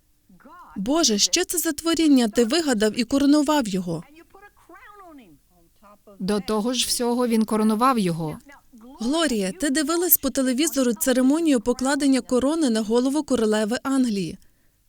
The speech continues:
Speaker 1: Ти бачила, як все це відбувалось, але це переважає все бачене.
Speaker 2: Боже мій, так.
Speaker 1: Отже, ось Адам. Якоїсь миті вічності Бог, він не попросив Гавриїла зробити це.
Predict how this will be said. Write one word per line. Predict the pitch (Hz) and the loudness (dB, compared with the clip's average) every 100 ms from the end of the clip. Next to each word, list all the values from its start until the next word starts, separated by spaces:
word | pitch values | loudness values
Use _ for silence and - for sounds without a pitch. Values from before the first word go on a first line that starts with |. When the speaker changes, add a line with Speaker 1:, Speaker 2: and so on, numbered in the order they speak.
| _ 220 190 208 | _ -20 -20 -2
Speaker 1:
Ти | 269 | 0
бачила, | 226 320 381 277 240 | 0 -2 2 0 2
як | 226 226 | 0 0
все | - - 233 | 0 0 0
це | 269 | 0
відбувалось, | 247 254 247 277 269 240 165 - - - _ - - | -2 -2 -2 -2 0 -2 -4 -6 -8 -12 _ -20 -2
але | 220 233 | 0 0
це | - 359 | 0 -2
переважає | 330 254 220 214 202 196 220 | 0 -2 0 0 0 -2 0
все | 233 254 | 0 0
бачене. | 226 254 254 - 208 175 175 - 202 - | -2 -2 0 0 0 -6 -10 -16 -20 -14
Speaker 2:
Боже | 180 214 247 214 | -4 -2 0 2
мій, | 190 226 220 | 2 2 2
так. | - 214 226 - - - 214 - | 0 -2 -2 -6 -20 -20 -20 -2
Speaker 1:
Отже, | 233 220 220 - | 0 4 2 0
ось | 220 277 - | 0 2 2
Адам. | 285 233 202 180 190 _ 190 _ - - - | -2 -2 -2 -4 -10 _ -20 _ -20 -20 -2
Якоїсь | 220 - 359 349 - | -2 0 0 2 4
миті | 285 311 277 | 4 4 2
вічності | 226 330 - 247 214 - 214 | 2 2 2 4 2 2 -2
Бог, | 190 277 370 - - _ 196 | -2 -2 -4 -8 -20 _ -2
він | 269 | 2
не | 311 | 2
попросив | 277 294 311 302 - 359 | 2 -2 0 2 2 0
Гавриїла | 247 233 254 294 294 254 202 | 0 -2 0 -2 0 0 0
зробити | 190 190 196 190 | 0 0 -2 -2
це. | 185 - 170 | 0 0 0